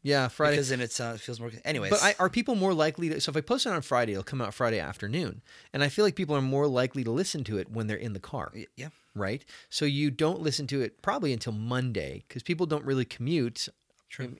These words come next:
Speaker 1: I mean, you know, and, and maybe they'll get it for the Friday afternoon commute home if, if I'm on top of my game, which, let's face it,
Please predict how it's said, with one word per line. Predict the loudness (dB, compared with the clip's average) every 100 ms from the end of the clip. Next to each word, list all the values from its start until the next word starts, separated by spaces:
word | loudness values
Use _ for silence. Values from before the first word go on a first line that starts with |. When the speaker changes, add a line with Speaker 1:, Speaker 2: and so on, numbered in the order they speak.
| -6
Speaker 1:
I |
mean, | -2 0
you | 2
know, | 2 2
and, | 2
and | 2 6
maybe | 6 6
they'll | 6
get | 6 4
it | 4
for | -2
the |
Friday | 0 0 0
afternoon | -2 -4 -8 -10
commute | -8 -10 -6
home | -4 -2
if, | -4 -4
if | -4 0
I'm | 0 0
on | -2
top | -2 -2
of | -4
my | -6
game, | -4 -4 -4
which, | -4
let's | -2 -2
face | -4 -2 -4
it, | -6